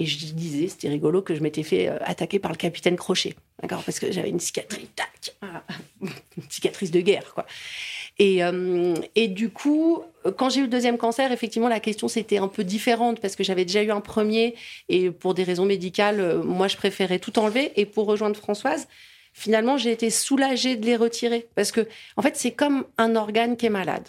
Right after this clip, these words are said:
Enfin, on a un organe qui est malade, voilà. On a un bout de poumon qui est malade, ben, on le retire. On a un bout de rein qui est malade, on le retire. Bah là, moi, je dis, c'est bon, j'ai eu un cancer à,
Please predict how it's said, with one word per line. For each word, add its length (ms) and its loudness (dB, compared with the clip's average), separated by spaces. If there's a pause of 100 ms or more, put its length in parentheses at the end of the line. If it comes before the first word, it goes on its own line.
(140)
Enfin, 280 2
on 220 4
a 80 4
un 240 0
organe 300 2
qui 100 0
est 20 4
malade, 360 0
voilà. 240 -4
On 180 0
a 40 2
un 380 2
bout 180 0
de 60 -2
poumon 340 0
qui 100 -2
est 20 0
malade, 260 0
ben, 80 4
on 60 4
le 60 2
retire. 400 -2
On 80 0
a 40 0
un 120 0
bout 180 -4
de 60 6
rein 160 0
qui 100 -6
est 20 0
malade, 220 -2
on 100 4
le 60 2
retire. 180 -6 (320)
Bah 160 4
là, 160 2
moi, 120 0
je 80 -4
dis, 100 -4
c'est 140 0
bon, 180 -4
j'ai 100 2
eu 120 2
un 80 2
cancer 360 -2
à, 120 0